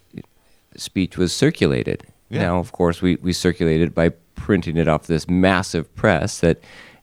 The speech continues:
Speaker 1: now is totally antiquated. And, uh, but that doesn't take away the understanding of what the right is to circulate your opinion. And, and, and the same thing goes with the guns. So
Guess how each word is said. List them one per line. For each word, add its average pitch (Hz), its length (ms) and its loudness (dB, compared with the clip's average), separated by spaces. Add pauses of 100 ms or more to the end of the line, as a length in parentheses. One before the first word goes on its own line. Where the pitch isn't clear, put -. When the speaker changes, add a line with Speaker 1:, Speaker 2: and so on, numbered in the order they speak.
(260)
Speaker 1:
now 85 240 0
is 82 140 -2
totally 98 440 0
antiquated. 65 640 -2 (800)
And, 92 440 0
uh, 95 420 4 (680)
but - 160 -6
that - 180 -4
doesn't 82 480 -2
take 82 220 -2
away 76 400 0
the - 240 -6
understanding 76 580 -2
of 71 120 -4
what 76 80 -6
the 73 100 -6
right 67 260 -2
is 76 260 0
to - 100 -14
circulate 80 480 -2
your 65 140 -2
opinion. 117 560 2 (640)
And, 95 280 0
and, 104 220 4
and 95 100 0
the 95 80 2
same 107 240 2
thing 95 220 0
goes 87 240 2
with 85 140 -6
the 85 80 -6
guns. 95 420 0 (400)
So 110 320 4